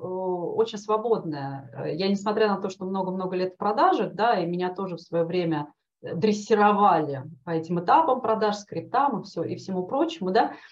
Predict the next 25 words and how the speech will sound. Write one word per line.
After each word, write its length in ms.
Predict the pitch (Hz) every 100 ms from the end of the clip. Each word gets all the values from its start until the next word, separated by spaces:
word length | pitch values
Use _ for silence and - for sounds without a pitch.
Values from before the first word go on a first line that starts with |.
| _ 214
но 120 | 220
переговорный 640 | 240 220 240 320 415 302
опыт, 460 | 262 220 - 156 -
э, 200 | 165 170
дал 360 | 160 240 262 208
много 260 | 220 196
вариативности, 600 | 185 196 196 311 269 -
свободы 420 | - 180 185 208 190
в 60 |
речи. 480 | 202 170 147 - - - - - -
Поэтому, 680 | 208 226 240 233 226 202 -
а, 400 | 180 185 185 -
я 200 | 196 339
с 60 | 370
клиентом 500 | 226 254 403 339 196
иногда 280 | 185 185 240
так 160 | 214
и 20 | 202
говорю. 480 | 180 180 156 135 - _ _
Сейчас, 500 | 208 208 320 370 370
вот, 140 | 240 -
нет, 260 | 269 190
не 40 | 277
всегда 260 | - 311 208
спин, 340 | - 269 370